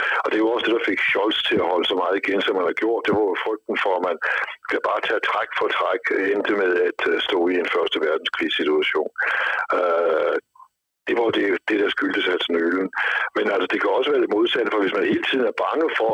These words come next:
at hvis jeg gør det her træk, øh, så bliver det meget, meget alvorligt og meget værre for os selv, øh, så tør man jo ikke tage det, og så vil det sige, så er det så, at terroristen vinder, den, der hele tiden truer med at terrorisere og tage næste værre træk. De har jo truet med,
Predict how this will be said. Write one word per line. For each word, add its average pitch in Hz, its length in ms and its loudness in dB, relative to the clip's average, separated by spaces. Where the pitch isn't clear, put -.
at - 160 0
hvis 98 240 2
jeg 92 80 -2
gør 127 120 2
det 123 140 4
her 113 100 2
træk, 107 220 0
øh, 95 420 2
så - 100 0
bliver - 200 2
det 82 140 0
meget, 113 240 0
meget 101 220 2
alvorligt 104 460 2
og 95 120 0
meget 95 220 0
værre 92 260 2
for 98 180 0
os - 160 -2
selv, - 140 0
øh, - 180 2
så - 40 -2
tør 120 200 0
man 101 100 0
jo 95 100 0
ikke 120 180 -4
tage 107 200 2
det, 139 140 2
og - 100 2
så - 80 0
vil 110 140 2
det - 140 -2
sige, 98 220 0
så 113 60 0
er 107 100 2
det 98 140 2
så, 101 80 2
at 82 140 0
terroristen 95 500 0
vinder, 95 220 0
den, 104 140 2
der 101 140 2
hele 101 160 -2
tiden 98 220 0
truer 98 300 0
med 95 120 2
at - 100 -4
terrorisere 90 600 2
og - 100 0
tage 90 200 0
næste 98 240 0
værre 90 200 2
træk. 82 220 -2
De - 120 -2
har 101 120 2
jo - 40 0
truet 113 340 2
med, 101 100 2